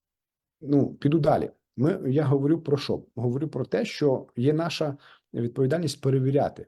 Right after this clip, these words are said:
Ну, ми бачимо, що Господь сам закликає, от ми навіть книгу Малахії беремо, е, як свідчення, коли Господь до свого народу звертався, каже: "Хоча б цьому мене випробуйте". В питанні десятини було, е, ну, в контексті,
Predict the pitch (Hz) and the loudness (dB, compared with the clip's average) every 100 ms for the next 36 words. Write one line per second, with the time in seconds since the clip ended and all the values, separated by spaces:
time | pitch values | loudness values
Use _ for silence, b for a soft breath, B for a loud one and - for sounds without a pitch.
0 | _ - 127 131 139 156 - 143 139 - | _ 0 2 2 0 -4 -2 0 0 -4
1 | - - 131 127 - 127 - 147 - 156 | -10 -2 0 0 -4 -6 0 -2 0 -2
2 | 170 123 - 104 117 107 101 113 113 113 | -2 -2 -4 0 2 2 0 -8 -6 -6
3 | 110 - 120 120 120 135 139 127 123 127 | -6 -2 0 0 0 -2 -2 0 2 4
4 | 117 117 B B B - 110 110 104 98 | 2 0 B B B -10 -2 0 0 -2
5 | - 107 104 - - 127 127 - 123 113 | -4 -6 -6 -12 -4 -2 -2 0 0 0
6 | - 123 120 - 143 123 - 135 131 135 | 0 -2 -2 0 0 0 -2 -2 0 -2
7 | 117 117 156 147 - 131 - 139 - - | -2 0 0 -2 -2 -4 -2 -4 -4 -6
8 | - 233 220 139 147 151 170 - 110 101 | -2 2 4 4 2 2 0 0 -4 -4
9 | 95 - - - 151 139 120 127 127 165 | -10 -14 -16 -12 -4 0 0 -2 -4 0
10 | 156 98 92 95 90 - 92 92 98 98 | 2 2 -2 -4 -4 -6 -8 -6 -6 -8
11 | - - 110 107 95 104 | -10 -4 -2 -2 -4 -8